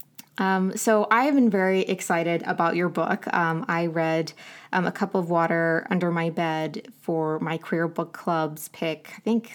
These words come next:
last year, year before, can't remember.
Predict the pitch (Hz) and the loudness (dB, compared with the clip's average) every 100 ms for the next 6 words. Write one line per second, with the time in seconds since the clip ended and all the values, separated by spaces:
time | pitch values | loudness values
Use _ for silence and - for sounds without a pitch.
0 | - - 156 175 240 247 - 311 359 392 | -20 -6 -4 -2 -2 -4 -4 -4 -4 -8
1 | - _ _ 254 247 247 269 285 302 _ | -14 _ _ -6 -4 -2 -2 -2 -6 _
2 | - 269 262 226 156 | -8 -2 0 0 -2